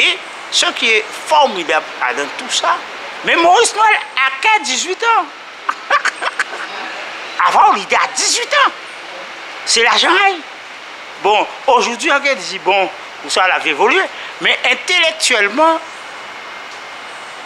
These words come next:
il est de nous. Parce qu'il faut dire, bah, un peu cher, laisser l'école tôt, c'est l'en mettre à là. Mais il était petit, bon, à cette époque-là, il était plus avancé que nous.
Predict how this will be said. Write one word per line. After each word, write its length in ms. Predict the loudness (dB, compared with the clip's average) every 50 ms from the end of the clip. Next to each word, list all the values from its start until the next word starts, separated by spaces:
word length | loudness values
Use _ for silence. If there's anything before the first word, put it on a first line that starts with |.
| -12 -6 -2
il 100 | 2 2
est 80 | 2 4
de 200 | 4 2 0 0
nous. 60 | -2 -8 -10 -14 -16 -18 -18 -18 -18 -18 -18 -18 -16 -16 -16 -16 -16 -16 -16 -14
Parce 120 | -12 -10
qu'il 100 | -10 -8
faut 160 | -6 -6 -4
dire, 220 | -4 -4 -4 -6 -6 -8 -8 -10 -12 -14 -14 -14 -14 -14 -14 -14 -14 -14 -14 -8 -4
bah, 120 | -2 0 0
un 40 | 0
peu 140 | -2 -2 0
cher, 280 | 2 4 4 4 2 2 -2 -6 -10 -14 -16 -16 -16 -16 -14 -10 -4
laisser 260 | -2 0 0 0 0
l'école 320 | 0 0 0 2 2 0 0 0 2
tôt, 180 | 2 2 2 2
c'est 160 | -2 -2 0
l'en 180 | 0 0 0 0
mettre 240 | 0 -2 -2 -2
à 60 | -4 -4
là. 180 | -2 -2 -2 0
Mais 160 | 0 -2 -2
il 60 | -2
était 160 | -4 -4 -6
petit, 180 | -8 -8 -8 -6
bon, 160 | -4 -6 -6 -6 -8 -14 -10 -6 -2
à 80 | 0
cette 240 | 0 0 0 0 -4
époque-là, 360 | -6 -6 -8 -8 -4 -4 -6 -6
il 40 | -6
était 140 | -10 -10 -10
plus 160 | -6 -2 0
avancé 400 | 0 0 0 -2 -6 -6 -6 -8
que 100 | -8 -10
nous. 60 | -10